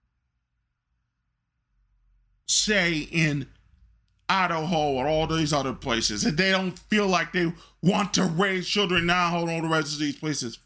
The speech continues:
fine. Get them plane tickets out of this country.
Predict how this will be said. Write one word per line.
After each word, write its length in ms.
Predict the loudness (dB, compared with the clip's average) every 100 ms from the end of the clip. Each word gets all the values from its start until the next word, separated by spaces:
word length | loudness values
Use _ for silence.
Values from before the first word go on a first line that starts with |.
| -8
fine. 340 | -4 -4 -6 -12 _ _ _ _ _ _ _ _ _ _ _ -2
Get 220 | -2 0
them 180 | -4 -4
plane 380 | -4 -4 -2
tickets 520 | -2 -2 -2 -4 -6 -6 -2
out 300 | -2 -2 -8
of 160 | -8 -4
this 160 | -2 -2
country. 520 | -4 -4 -4 -8